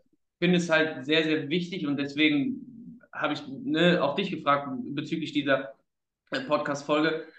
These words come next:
weil man bei dir halt auch merkt, dass du diese Funktionen, diese Signale, die der Körper aussendet, jetzt nicht einfach betitelst im Sinne von, "Das soll so nicht sein" oder, oder, oder,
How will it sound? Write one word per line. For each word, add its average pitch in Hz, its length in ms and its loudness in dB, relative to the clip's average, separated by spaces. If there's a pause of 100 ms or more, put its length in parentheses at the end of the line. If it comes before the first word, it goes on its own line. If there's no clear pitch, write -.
weil 151 380 6
man 147 160 4
bei 147 80 4
dir 151 180 0
halt 151 160 0
auch 147 200 -2
merkt, 147 320 0
dass 139 240 -4
du 139 220 -6
diese 139 600 -4 (160)
Funktionen, 175 1000 0
diese 135 360 -4
Signale, 139 760 2
die 135 120 -10
der 139 180 -2
Körper 139 400 -2
aussendet, 151 680 0 (320)
jetzt 147 260 0
nicht 190 260 0
einfach 151 340 -2
betitelst - 680 -6
im 156 140 0
Sinne 156 280 -2
von, 143 200 -2
"Das - 220 -4
soll 175 260 4
so 175 80 0
nicht 156 220 0
sein" 151 400 2
oder, 156 300 0
oder, 139 240 0
oder, 180 420 -2